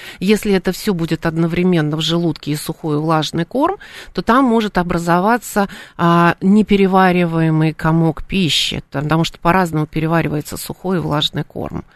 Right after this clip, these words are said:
И кошке будет просто плохо.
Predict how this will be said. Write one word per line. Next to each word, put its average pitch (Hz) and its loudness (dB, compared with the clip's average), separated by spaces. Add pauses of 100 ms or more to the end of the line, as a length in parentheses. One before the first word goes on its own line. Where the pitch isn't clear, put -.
(560)
И 202 2
кошке - 0
будет 175 -2
просто 185 -4
плохо. 147 -6